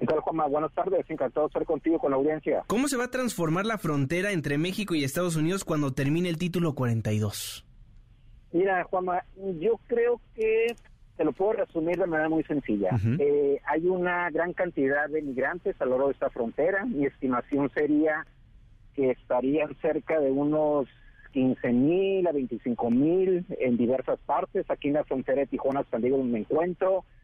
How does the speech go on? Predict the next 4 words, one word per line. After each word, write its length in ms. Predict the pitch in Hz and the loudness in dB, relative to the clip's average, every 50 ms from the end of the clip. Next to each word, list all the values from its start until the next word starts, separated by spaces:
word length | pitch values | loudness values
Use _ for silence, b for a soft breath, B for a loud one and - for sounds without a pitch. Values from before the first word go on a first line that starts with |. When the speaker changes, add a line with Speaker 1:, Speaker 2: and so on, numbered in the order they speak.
| b b b b - | b b b b -6
Speaker 1:
estarían 1400 | - 120 113 - 135 123 120 131 143 156 160 160 156 151 151 147 147 143 143 143 139 139 131 131 131 127 123 123 | -6 -6 -4 -2 -2 0 2 2 2 2 2 0 -2 -4 -6 -6 -6 -4 -4 -2 -2 -2 0 0 0 0 0 0
aproximadamente 1160 | 123 123 - - 139 131 - - - 131 127 139 143 156 156 151 151 156 151 156 135 - 156 | -2 -2 -2 -2 -4 -4 -4 -4 -4 -2 -2 0 0 0 0 0 0 0 0 -2 0 0 0
unas, 520 | 147 147 147 147 151 151 151 151 147 135 - - - | 0 2 0 0 0 2 2 0 0 -2 -4 -6 -4
¿qué? 720 | 165 156 160 160 160 151 143 135 127 117 120 117 110 110 | 0 2 2 4 4 2 2 2 2 2 2 0 0 -2